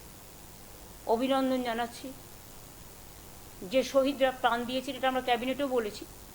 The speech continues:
আলোচনা, আমরা রেজুলেশন নিয়েছি। এবং যারা শহীদ হয়েছেন, তাদের সকল পরিবারকে আমরা শ্রদ্ধার্ঘ্য নিবেদন করে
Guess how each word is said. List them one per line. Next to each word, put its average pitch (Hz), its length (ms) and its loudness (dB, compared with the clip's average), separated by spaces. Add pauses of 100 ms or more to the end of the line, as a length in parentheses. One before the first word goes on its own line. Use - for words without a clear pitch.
(360)
আলোচনা, 233 380 2 (120)
আমরা 226 240 2 (520)
রেজুলেশন 247 460 2
নিয়েছি। 196 340 -4 (920)
এবং 254 240 4
যারা 240 260 6
শহীদ 254 380 0
হয়েছেন, 254 340 2 (1300)
তাদের 226 240 4
সকল 254 440 2
পরিবারকে 240 480 2
আমরা 226 320 2 (1200)
শ্রদ্ধার্ঘ্য 269 680 4 (160)
নিবেদন 240 440 0
করে 226 240 -2